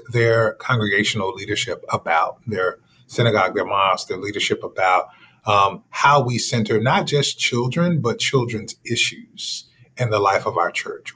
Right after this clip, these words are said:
Where do we study that? Uh, where might we spend time on that? Uh, and we have resources for folks at the Children's Defense Fund, uh,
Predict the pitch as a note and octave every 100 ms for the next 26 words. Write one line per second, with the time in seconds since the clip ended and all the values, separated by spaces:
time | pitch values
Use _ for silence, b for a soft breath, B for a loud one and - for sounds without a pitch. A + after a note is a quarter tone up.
0 | A#2+ C#3+ F#3 F3+ D3+ C#3+ B2+ - - A2+
1 | A#2+ C3+ C#3+ D#3 D3+ - - A#2 A2 G#2+
2 | A#2 C3 B2 A#2 A2 G#2+ A2 F#2+ - G#2
3 | G#2 A#2+ A#2 B2 A#2 A#2+ B2 A#2+ B B
4 | B B A#2 A2 G#2+ B2 C#3+ E3 C#3+ D3+
5 | D3 B2 G#2 G#2+ F2+ G#2 - G#2 G2 -
6 | F#2+ G2 - A#2+ A2+ G#2+ G#2 G#2+ G#2+ G#2+
7 | G2 F#2+ F#2 - G#2+ G2+ F#2+